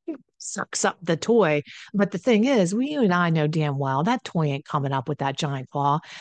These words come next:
That toy's heavier than that damn claw. That damn claw made out of, made out of something, like, I don't even know what. It is not, <laughs> it is not steel <laughs> like we think it is. Okay. Um, it's like, there's no way,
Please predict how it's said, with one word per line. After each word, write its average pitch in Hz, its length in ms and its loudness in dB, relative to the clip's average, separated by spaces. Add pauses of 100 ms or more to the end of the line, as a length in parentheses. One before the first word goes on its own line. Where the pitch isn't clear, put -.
(140)
That 254 140 -2
toy's 214 300 4
heavier 175 380 2
than 165 120 2
that 160 200 0
damn 160 240 0
claw. 170 220 0
That 240 200 0
damn 185 220 2
claw 165 260 2
made 156 300 2
out 165 160 2
of, 127 100 -6 (800)
made 185 280 4
out 160 140 0
of 107 80 -12
something, 156 600 -2 (120)
like, 160 240 0 (120)
I 202 120 2
don't 175 140 2
even 151 200 2
know 160 140 4
what. 131 260 -2
It 220 100 6
is 175 200 4
not, 220 640 4
<laughs> - 180 0
it 214 380 4
is 190 160 4
not 190 320 0
steel 170 760 2 (140)
<laughs> - 140 -12
like 226 120 4
we 214 240 2
think - 360 -8
it - 120 -4
is. 147 200 -4 (340)
Okay. 165 400 -2 (580)
Um, 165 380 2 (800)
it's 190 220 0
like, 160 320 0 (200)
there's 190 260 0
no 165 160 4
way, 220 320 2